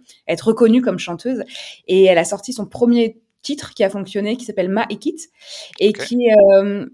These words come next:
Speaker 1: mi-, enfin, c'est un peu, ça fait un peu ethnomusicologie, tu vois, c'est mi-, mi-arabe, mi-électro. Et, euh,
Speaker 2: Ouais.
Speaker 1: c'est canon. C'est vraiment son style de musique, elle est vraiment, euh, à la frontière entre le, les genres traditionnels et les genres futuristes.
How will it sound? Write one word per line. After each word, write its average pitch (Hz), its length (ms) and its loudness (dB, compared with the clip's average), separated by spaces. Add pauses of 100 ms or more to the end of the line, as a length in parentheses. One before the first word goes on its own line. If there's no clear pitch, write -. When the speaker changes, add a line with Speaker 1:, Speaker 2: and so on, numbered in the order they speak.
(140)
Speaker 1:
mi-, 233 580 4
enfin, 214 140 -4
c'est - 80 -6
un 190 100 -2
peu, - 100 -14
ça 208 120 -6
fait 196 80 -6
un 190 80 -4
peu 247 100 -4
ethnomusicologie, 208 840 -2
tu 214 100 -12
vois, 185 180 -2
c'est 190 200 -8
mi-, 220 460 0
mi-arabe, 208 640 2
mi-électro. 220 600 0 (440)
Et, 165 320 0
euh, 151 80 0
Speaker 2:
Ouais. 151 160 -10
Speaker 1:
c'est 180 100 -8
canon. 165 240 -4 (180)
C'est 170 120 -10
vraiment 190 260 -2
son 220 200 -6
style 220 240 -8
de 190 80 -2
musique, 185 360 -8
elle 170 140 -2
est 170 80 -8
vraiment, 175 420 -6
euh, 156 40 -4 (360)
à 170 300 0
la 175 120 0
frontière 202 360 -4
entre 196 240 -6
le, 175 300 0
les 170 180 -4
genres 202 180 -2
traditionnels 190 640 -6
et 175 60 -6
les 170 100 -6
genres 190 180 -4
futuristes. 196 600 -12